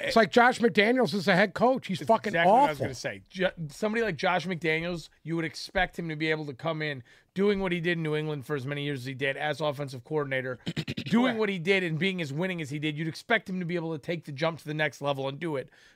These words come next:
Speaker 2: But much like
Speaker 1: Obviously.
Speaker 2: the N F L is extremely situational, right?
Speaker 1: Yeah.
Speaker 2: Do I think that Josh McDaniels is a good head coach? No. But did he win? There was one point at Denver where he was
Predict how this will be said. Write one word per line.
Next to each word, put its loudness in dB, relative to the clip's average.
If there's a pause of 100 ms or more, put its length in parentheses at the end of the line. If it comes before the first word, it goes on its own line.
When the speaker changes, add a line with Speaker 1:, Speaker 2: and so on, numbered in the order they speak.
Speaker 2:
But 4 (640)
much 2
like 4
Speaker 1:
Obviously. -2
Speaker 2:
the 0
N 4
F 2
L 6
is 2
extremely -2
situational, -4 (400)
right? 4
Speaker 1:
Yeah. 6
Speaker 2:
Do 4
I 6
think 0
that -4
Josh 2
McDaniels -2
is -10
a -4
good -4
head 0
coach? 0 (240)
No. 2 (220)
But 0
did 6
he 2
win? 2
There 4
was 2
one 4
point 2
at -4
Denver 0 (260)
where -2
he 2
was -4